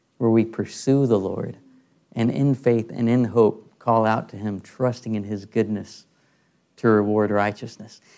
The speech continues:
that he might find however many righteous need be found in America, that his purposes can go forth and be established. If it was fifty for, you know, if it was ten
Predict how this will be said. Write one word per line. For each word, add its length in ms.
that 100
he 200
might 380
find 720
however 340
many 320
righteous 720
need 300
be 140
found 600
in 220
America, 600
that 160
his 200
purposes 680
can 200
go 160
forth 400
and 140
be 80
established. 720
If 80
it 60
was 180
fifty 400
for, 340
you 80
know, 80
if 100
it 40
was 140
ten 460